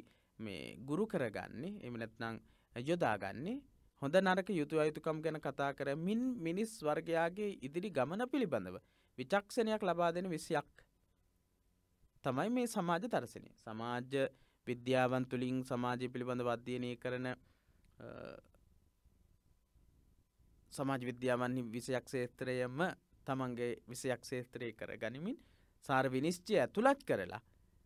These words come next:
මේ සමාජ දර්ශනයේදී සමාජයට යහපත් වෙන ආකාරයට සමාජය පිළිබඳව,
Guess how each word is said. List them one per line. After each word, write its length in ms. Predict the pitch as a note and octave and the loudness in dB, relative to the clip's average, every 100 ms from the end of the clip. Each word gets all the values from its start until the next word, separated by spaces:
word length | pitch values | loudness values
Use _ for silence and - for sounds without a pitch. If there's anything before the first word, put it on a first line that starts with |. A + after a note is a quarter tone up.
| _ - - | _ -20 -12
මේ 160 | D#3+ D3+ | -4 -2
සමාජ 340 | D3 C3+ C#3 C3 | 0 2 2 2
දර්ශනයේදී 680 | A#2+ A#2+ A#2+ A2+ G#2 B2 F3 | 0 0 -2 -4 -4 -4 -4
සමාජයට 580 | D3 B2+ B2+ C#3 D#3 F#3 | -2 2 2 2 -2 -2
යහපත් 520 | B2 B2 G3+ B3 B3+ | -2 0 2 6 6
වෙන 200 | B3+ A#3+ | 4 0
ආකාරයට 800 | A#3 A3 G#3+ G3+ F#3 E3+ E3 E3+ C#4 F4 _ _ _ _ _ _ | 2 2 2 2 4 4 0 0 0 0 _ _ _ _ _ _
සමාජය 440 | - F3 F3 E3 D#3+ | 4 6 8 6 2
පිළිබඳව, 560 | D#3 B2 A2 G2 G#2+ | 0 0 0 0 2